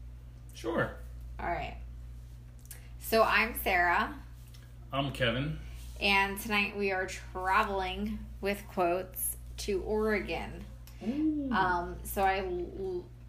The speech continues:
Speaker 2: <laughs>
Speaker 1: Can't
Speaker 2: I
Speaker 1: say words. <laughs>
Speaker 2: You say that
Speaker 1: I want some
Speaker 2: every
Speaker 1: ha-, I want some hazelnut. <laughs>
Speaker 2: You say
Speaker 1: <laughs> Going to Oregon?
Speaker 2: Listen.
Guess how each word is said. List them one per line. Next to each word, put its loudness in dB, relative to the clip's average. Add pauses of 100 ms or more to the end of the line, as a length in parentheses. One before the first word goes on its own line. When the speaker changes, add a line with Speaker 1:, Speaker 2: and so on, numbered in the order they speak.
(160)
Speaker 2:
<laughs> -8 (1160)
Speaker 1:
Can't 8
Speaker 2:
I 8
Speaker 1:
say 2
words. 2 (360)
<laughs> 6
Speaker 2:
You -2
say 2
that -2
Speaker 1:
I 0
want 6
some 4
Speaker 2:
every 0
Speaker 1:
ha-, -6
I 4
want 4
some -2
hazelnut. 2 (180)
<laughs> -10
Speaker 2:
You 4
say 0 (500)
Speaker 1:
<laughs> -10
Going 2
to 0
Oregon? -4 (480)
Speaker 2:
Listen. -8